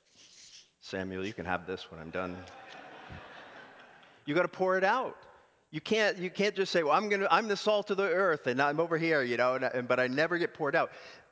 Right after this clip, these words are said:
When I talk about incarnation, what I talk about is, uh, the fact that our lives ought to be being rubbed in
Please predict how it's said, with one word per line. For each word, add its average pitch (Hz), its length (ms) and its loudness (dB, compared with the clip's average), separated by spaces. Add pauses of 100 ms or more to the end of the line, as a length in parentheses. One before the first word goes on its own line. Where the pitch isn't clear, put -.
(140)
When 131 160 2
I 139 60 4
talk 175 280 0
about 165 120 0
incarnation, 147 580 -2
what 117 120 2
I 139 80 2
talk 147 200 -6
about 113 220 0
is, 113 260 -6
uh, 110 140 0 (100)
the 113 60 -8
fact 123 280 -2
that 107 120 -2
our 131 260 0
lives 104 520 -2
ought 107 160 -2
to - 80 -10
be 113 100 -2
being 107 380 -4
rubbed 123 260 -2
in 127 400 -2